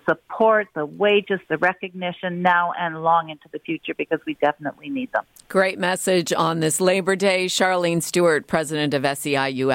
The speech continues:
Speaker 2: Healthcare, thanks for joining us on Zoomer Radio.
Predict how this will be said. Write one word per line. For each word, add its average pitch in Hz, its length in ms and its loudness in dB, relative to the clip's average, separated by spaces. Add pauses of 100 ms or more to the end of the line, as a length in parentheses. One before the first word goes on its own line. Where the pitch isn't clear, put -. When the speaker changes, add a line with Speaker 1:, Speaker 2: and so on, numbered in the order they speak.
(140)
Speaker 2:
Healthcare, 156 560 0 (300)
thanks 202 440 -2
for 175 320 4
joining 156 380 2
us 143 180 0
on 143 140 0
Zoomer 139 480 2
Radio. 120 480 -2